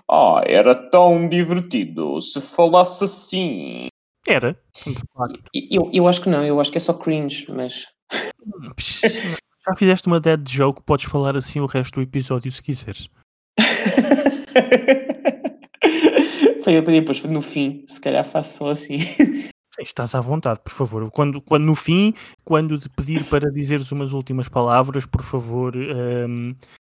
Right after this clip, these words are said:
Speaker 2: usa essa tua voz tão radiofónica.
Speaker 1: Com certeza.
Speaker 2: Obrigado. Ah, e, e de, de todos os episódios que tens na mente,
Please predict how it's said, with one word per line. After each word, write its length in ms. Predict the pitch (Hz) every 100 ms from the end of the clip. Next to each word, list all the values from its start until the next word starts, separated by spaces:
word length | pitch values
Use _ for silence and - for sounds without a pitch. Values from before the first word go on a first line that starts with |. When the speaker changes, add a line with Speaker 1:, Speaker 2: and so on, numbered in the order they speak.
| _ _
Speaker 2:
usa 500 | 180 143 131 139 131
essa 440 | 131 120 - 120 120
tua 280 | - 135 127
voz 500 | 117 117 113 - -
tão 440 | 131 123 120 117 117
radiofónica. 840 | 127 113 117 - 101 104 - 104 - _ _ _ _
Speaker 1:
Com 140 | 180
certeza. 840 | 175 - 185 - 180 - - 55 50 - - - _ - - - - - -
Speaker 2:
Obrigado. 480 | 117 113 107 92 92 _ _ - - - - -
Ah, 120 | 160 - -
e, 80 | 208
e 160 | 208 208
de, 160 | 208 202
de 140 | 160 170
todos 280 | 226 202
os 140 | 196 190
episódios 580 | 190 175 117 101 110 -
que 120 | -
tens 380 | 147 135 127 131
na 100 | 117
mente, 420 | 107 107 117